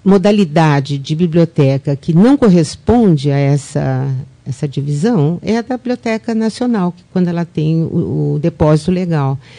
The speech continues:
Aí ela é obrigada a ter tudo, portanto, ela não é, ela não corre-, aí ela f-, escapa desta,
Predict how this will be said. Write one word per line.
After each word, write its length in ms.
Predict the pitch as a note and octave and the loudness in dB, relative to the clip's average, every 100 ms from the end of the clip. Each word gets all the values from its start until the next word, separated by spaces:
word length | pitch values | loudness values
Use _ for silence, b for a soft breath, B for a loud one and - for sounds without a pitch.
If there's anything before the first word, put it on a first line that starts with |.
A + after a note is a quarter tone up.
| B B | B B
Aí 240 | D#3 D#3+ E3+ | -6 -2 0
ela 140 | F3+ | 0
é 40 | F#3+ | 0
obrigada 460 | F3+ D#3+ D3 D3+ | -2 -2 -2 -2
a 20 | |
ter 220 | D#3 F3 - | 0 -2 -2
tudo, 420 | - A#3+ F#3 C#3 | -4 -2 -2 -4
portanto, 500 | - - F3+ F#3+ G3+ | -8 -4 -2 0 0
ela 140 | F#3+ | 0
não 280 | F#3+ F#3+ F#3 | 2 2 2
é, 100 | F3+ | 0
ela 160 | E3+ D#3+ | 0 0
não 140 | E3 | -2
corre-, 280 | E3+ E3+ - | 0 -2 0
aí 240 | D#3 E3 | -2 -2
ela 220 | F3+ F#3 F#3 | -2 -4 -6
f-, 200 | - - | -6 -10
escapa 580 | - - G3 F#3 - | -12 -4 0 0 -2
desta, 640 | D3 D3 D3+ - - D#3 | -4 -2 -4 -6 -8 -8